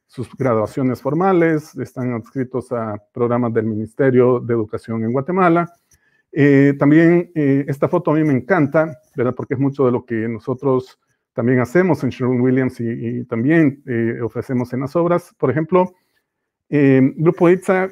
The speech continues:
eh, digamos, ellos son una empresa muy grande en Guatemala, han construido presas hidroeléctricas y tienen edificaciones, acaban de terminar un colegio maravilloso y están construyendo una, una torre médica de altísima calidad. Pero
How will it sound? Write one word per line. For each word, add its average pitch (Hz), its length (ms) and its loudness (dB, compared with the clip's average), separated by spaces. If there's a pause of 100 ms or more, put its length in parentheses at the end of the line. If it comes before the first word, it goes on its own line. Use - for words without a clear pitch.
eh, 139 220 -4
digamos, 143 280 -2
ellos 165 220 0
son 165 460 -4
una 151 160 -2
empresa 160 300 -4
muy 165 400 0
grande 139 280 0
en 117 60 -2
Guatemala, 139 440 0
han 147 100 -2
construido 139 520 -2
presas 143 380 -4
hidroeléctricas 175 800 -4
y 117 60 -10
tienen 143 300 -2
edificaciones, 131 580 -6
acaban 127 260 -4
de 123 80 -6
terminar 117 400 -6
un 120 80 -4
colegio 127 680 -2 (160)
maravilloso 127 840 0 (320)
y 127 100 -8
están 127 260 -4
construyendo 120 680 -2
una, 120 340 -2
una 120 440 -4
torre 123 240 0
médica 120 540 -2
de 113 140 -10
altísima 127 500 -8
calidad. 131 460 -2 (580)
Pero 220 400 4